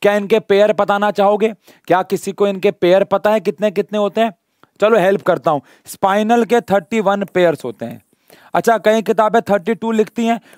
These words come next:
but आपको पता होगा एक पेयर इन दोनों में कॉमन होता है।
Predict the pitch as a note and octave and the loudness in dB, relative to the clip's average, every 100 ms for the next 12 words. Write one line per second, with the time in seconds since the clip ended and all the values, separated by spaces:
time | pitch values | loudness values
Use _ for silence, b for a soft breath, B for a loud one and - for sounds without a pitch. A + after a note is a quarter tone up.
0 | _ F3+ G3 - G#3+ G#3 G3+ G#3+ G#3 A3 | _ 0 0 0 -2 0 0 0 2 0
1 | G3 b _ F3+ G#3+ - G#3+ A3 G#3+ G3+ | -2 b _ 0 0 0 0 2 0 -2
2 | G#3 G#3+ A3 G#3 F3+ F#3+ F3+ C#3+ C#3 | -2 -2 0 0 0 0 -4 -2 -2